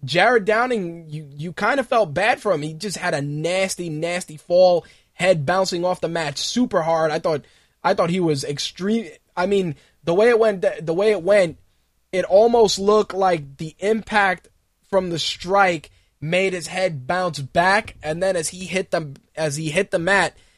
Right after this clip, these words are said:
his head bounced back a second time, which definitely had to have rattled his brain quite a bit. I mean, again, Pitbull making a tremendous statement for himself in the Bellator featherweight division.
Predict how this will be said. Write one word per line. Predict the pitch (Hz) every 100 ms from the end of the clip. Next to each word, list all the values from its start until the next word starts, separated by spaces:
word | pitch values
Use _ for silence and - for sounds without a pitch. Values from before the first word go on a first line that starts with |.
| _ -
his | 156
head | 165 190 135
bounced | 165 180 151 147
back | 180 180
a | 160
second | - 202 - 156 139
time, | 156 135
which | 139 -
definitely | 175 175 160 160 139 - _ _
had | - 170 160
to | 160
have | 127
rattled | 147 160 170 156
his | 151 139
brain | 143 165 170 151
quite | - 170 160
a | 147
bit. | 160 143 - _ _
I | 135
mean, | 156 143
again, | 147 180 180 160
Pitbull | - 196 160 185 175 151 - _
making | 135 160 175 175
a | 147 139
tremendous | - 156 175 185 165
statement | 185 180 165
for | 165
himself | 165 156 175 160
in | 156
the | 143
Bellator | 160 165 160 151
featherweight | 165 156 151 143
division. | 135 165 170 180